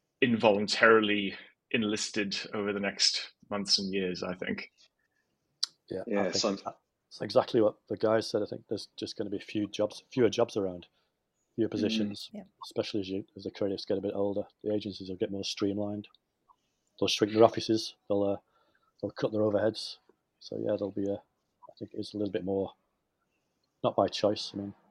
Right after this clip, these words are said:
Speaker 2: some guys do by choice, but I think Gaz is right. There's a, there's a lot more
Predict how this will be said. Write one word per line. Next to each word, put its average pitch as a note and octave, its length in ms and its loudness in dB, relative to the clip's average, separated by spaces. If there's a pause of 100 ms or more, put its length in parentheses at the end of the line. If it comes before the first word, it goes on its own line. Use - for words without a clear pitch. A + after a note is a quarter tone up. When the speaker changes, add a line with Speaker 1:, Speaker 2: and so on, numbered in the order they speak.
(500)
Speaker 2:
some A#2+ 220 -2
guys F#2+ 220 0
do G2+ 140 0
by F#2+ 140 -2
choice, G#2 320 -4
but F#2+ 140 -6
I - 1000 -20
think F2 140 -14
Gaz F2+ 180 0
is E2+ 140 -4
right. F2+ 180 0
There's F2+ 200 -10
a, F#2+ 120 -4 (840)
there's G#2 100 4
a A2 60 6
lot B2 160 6
more G#2+ 220 8